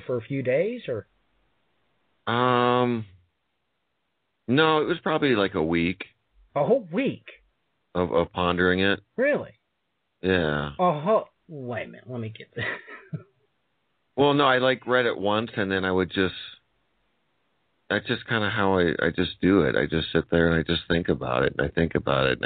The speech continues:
Speaker 2: I think about it on my way to work, and I think about it on my way home, and then, and I read it again. So, I mean, it wasn't, like, continuously, like, for, you know, all the hours of a week, but just,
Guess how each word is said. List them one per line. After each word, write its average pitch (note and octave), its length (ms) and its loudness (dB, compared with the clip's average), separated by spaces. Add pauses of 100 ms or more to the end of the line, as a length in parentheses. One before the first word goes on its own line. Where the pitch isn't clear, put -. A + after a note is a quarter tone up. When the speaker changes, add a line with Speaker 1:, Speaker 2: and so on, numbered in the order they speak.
Speaker 2:
I - 40 -16 (400)
think G2+ 140 4
about E2+ 220 4
it E2 80 2
on E2 60 0
my D#2 100 2
way D#2 140 4
to D#2 80 2
work, E2 420 2
and D2+ 120 -2
I D2+ 120 -2
think D#2 220 -2
about D2+ 300 0
it D2+ 60 2
on D2+ 80 0
my D2+ 100 0
way D2+ 160 0
home, D#2+ 600 0
and C#2 160 -2
then, C#2+ 320 -4 (840)
and D#2+ 100 2
I D#2+ 100 2
read F2 340 4
it - 20 2
again. D#2 640 -2
So, G2 80 2
I G2 80 4
mean, G#2+ 200 4
it G2+ 100 2
wasn't, A#2+ 260 4
like, D#2+ 220 -2
continuously, E2 920 0
like, C#2+ 280 0 (680)
for, C#2+ 360 -2 (120)
you E2 120 0
know, C#2 320 -2 (560)
all E2 160 2
the D#2+ 160 4
hours D2+ 320 0
of D2 80 -6
a D2 80 -4
week, F2 440 2 (120)
but D#2 180 0
just, D#2+ 280 0